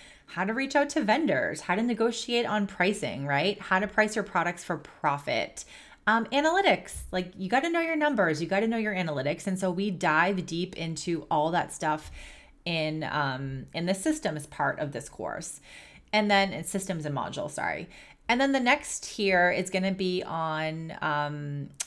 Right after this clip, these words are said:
expanding your sales channels. So you, right now you might have an Etsy store, you might have your shop on Cratejoy, or you might have Shopify.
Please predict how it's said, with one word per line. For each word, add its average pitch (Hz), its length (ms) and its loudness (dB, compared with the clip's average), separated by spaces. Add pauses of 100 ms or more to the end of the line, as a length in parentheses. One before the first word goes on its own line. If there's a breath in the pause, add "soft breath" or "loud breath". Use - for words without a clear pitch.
(120)
expanding 214 480 -2
your 339 140 -2
sales 226 400 0
channels. 131 680 -8
So 190 380 2
you, 180 220 -8
right 190 200 2
now 208 120 2
you 202 180 0
might 170 180 0
have 160 280 2
an 165 60 -4
Etsy 240 320 -2
store, 220 280 0
you 196 100 0
might 170 180 2
have 175 240 4
your 165 140 0
shop 156 400 2
on 160 220 -4
Cratejoy, 220 720 -2
or 170 100 0
you 165 120 -2
might 165 180 0
have 175 220 -4
Shopify. 196 800 0